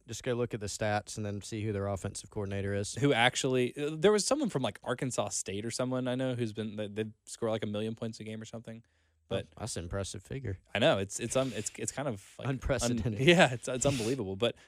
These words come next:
Speaker 2: I, I like where Wes is going with this, and I'll, I'll add sort of another, another element to it. I, I'm imagining this guy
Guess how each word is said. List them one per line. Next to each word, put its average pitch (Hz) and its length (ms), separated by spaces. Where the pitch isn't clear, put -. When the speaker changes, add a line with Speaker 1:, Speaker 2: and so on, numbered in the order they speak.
Speaker 2:
I, 139 200
I - 40
like 208 220
where 156 80
Wes 131 160
is 135 60
going 135 160
with 139 80
this, 143 140
and 120 60
I'll, 127 160
I'll 117 180
add 120 320
sort 120 160
of 101 60
another, 101 300
another 104 320
element 104 360
to 110 100
it. 98 140
I, 127 140
I'm 151 80
imagining 139 540
this 110 160
guy 98 420